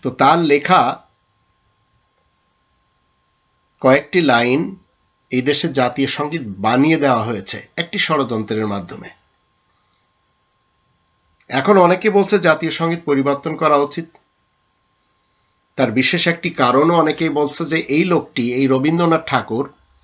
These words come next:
তেতাল্লিশটা খানকি পাড়ার সর্দার ছিল,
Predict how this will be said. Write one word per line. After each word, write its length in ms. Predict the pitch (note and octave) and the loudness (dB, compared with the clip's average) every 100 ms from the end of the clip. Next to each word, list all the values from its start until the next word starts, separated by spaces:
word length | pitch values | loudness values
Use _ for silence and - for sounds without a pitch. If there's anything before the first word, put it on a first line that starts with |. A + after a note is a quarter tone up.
| _ _ _ _ _ _ | _ _ _ _ _ _
তেতাল্লিশটা 920 | - C3+ D#3+ D#3+ F3 F3+ - F3+ F#3 - _ | -2 0 2 2 2 -2 0 0 0 -4 _
খানকি 400 | - D3+ F3 G3 | 0 0 0 -2
পাড়ার 360 | F#3+ C3+ A#2+ C3+ - - | 2 2 2 -2 -6 -10
সর্দার 420 | - D#3 C3+ B2+ | 0 0 2 -2
ছিল, 300 | - - | -2 -10